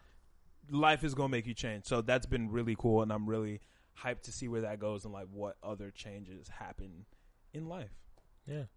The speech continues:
Speaker 1: So that's been pretty dope. I'm hyped for that. Um, why do I feel like I'm forgetting something?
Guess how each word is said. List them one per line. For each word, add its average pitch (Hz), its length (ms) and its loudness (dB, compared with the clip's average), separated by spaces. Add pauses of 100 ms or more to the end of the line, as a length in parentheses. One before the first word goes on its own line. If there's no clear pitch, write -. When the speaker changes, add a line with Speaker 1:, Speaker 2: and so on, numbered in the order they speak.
Speaker 1:
So 127 300 0
that's 123 160 -4
been 139 160 -2
pretty 143 200 -4
dope. 147 280 -2 (840)
I'm 131 140 2
hyped 147 160 6
for 139 100 -4
that. 107 200 -4 (380)
Um, 170 600 4 (600)
why 165 160 0
do 202 80 6
I 196 80 4
feel 208 160 2
like 185 160 4
I'm 151 100 0
forgetting 131 640 -2
something? 107 800 -6